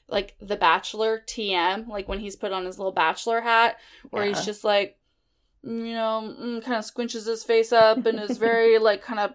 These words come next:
Speaker 1: moves his head in a really, like, robotic, like, back and forth, like, his whole torso. I don't know. It's, and it doesn't seem, I mean, it doesn't seem, like,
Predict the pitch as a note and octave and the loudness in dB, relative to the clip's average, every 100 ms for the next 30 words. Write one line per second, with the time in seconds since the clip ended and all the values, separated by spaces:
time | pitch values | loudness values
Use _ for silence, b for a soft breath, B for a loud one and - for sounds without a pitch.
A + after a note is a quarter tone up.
0 | - - A3+ B3 A#3+ A3 - A3 G#3+ G3+ | -8 -6 -4 -4 -6 -6 -2 0 -2 -6
1 | G#3 G3+ G3+ F#3+ - G#3+ G3+ G3 G3+ G#3 | -6 -4 -4 -4 -2 -2 2 6 6 6
2 | G#3 G#3 F3+ - b b b b - G3+ | 2 -2 -4 -4 b b b b -4 -2
3 | G#3+ G#3+ A3 G#3+ G#3 - F#3+ - - G#3+ | -2 -4 0 0 -2 -8 -12 -14 -10 -8
4 | G3+ - F#3 G3 G#3 G#3 G3+ G3+ F#3+ F3+ | -8 -4 -4 -2 0 0 2 0 0 -4
5 | D3 F#3+ - b b b b b b b | -4 -6 -8 b b b b b b b
6 | b - C4 B3+ A#3 A3+ A3 G#3 - - | b -2 2 4 6 4 0 -6 -12 -6
7 | - A3+ A3+ B3+ B3+ - A#3+ A3+ A3 G#3+ | -2 0 0 -2 -8 -6 -6 -4 -6 -8
8 | G#3 G3 - A#3 A#3 A3+ G3+ F#3+ E3+ D#3+ | -8 -10 -6 -2 -2 -2 -6 -8 -4 -2
9 | D#3+ - | -2 -6